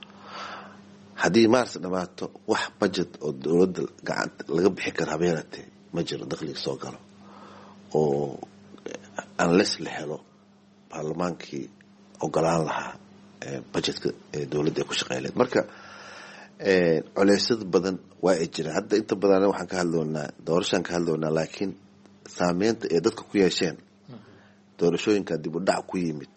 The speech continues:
iyo habka loo maamulayo, saameyn ballaaran ay dadka ku yeesheen oo dhinaca noloshooda ah, dhinaca maaragta, ee, nabadgelyadooda ah,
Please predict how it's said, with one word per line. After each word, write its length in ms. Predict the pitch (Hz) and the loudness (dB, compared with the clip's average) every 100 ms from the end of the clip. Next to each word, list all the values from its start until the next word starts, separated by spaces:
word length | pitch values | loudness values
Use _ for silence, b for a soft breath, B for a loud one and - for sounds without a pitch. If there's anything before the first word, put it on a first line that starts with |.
| - | -14
iyo 120 | - | -8
habka 220 | 95 - | -8 -4
loo 160 | 78 87 | -2 0
maamulayo, 560 | 80 80 80 82 69 - _ B B B B | -2 -4 -2 -2 -4 -10 _ B B B B
saameyn 440 | - 87 87 104 107 | -6 -2 2 2 2
ballaaran 360 | 90 87 92 | 2 4 2
ay 60 | 90 | 0
dadka 200 | 80 - | -4 -8
ku 80 | 78 | -6
yeesheen 440 | 69 65 80 101 107 - _ _ | -6 -6 -6 -8 -10 -20 _ _
oo 140 | 73 78 | -6 -2
dhinaca 280 | 82 82 73 | -2 -2 -4
noloshooda 520 | 76 87 - 82 80 - | -4 -4 -4 -4 -4 -4
ah, 140 | - - - - - - | -10 -18 -20 -20 -20 -4
dhinaca 340 | 87 87 78 | 0 0 -2
maaragta, 520 | 76 78 - - - 71 | -6 -6 -6 -12 -10 -8
ee, 400 | - 73 71 69 - - | -6 -6 -6 -8 -12 -12
nabadgelyadooda 760 | 90 82 78 85 90 87 76 71 | -6 -4 -4 0 2 4 2 -2
ah, 160 | 85 | -8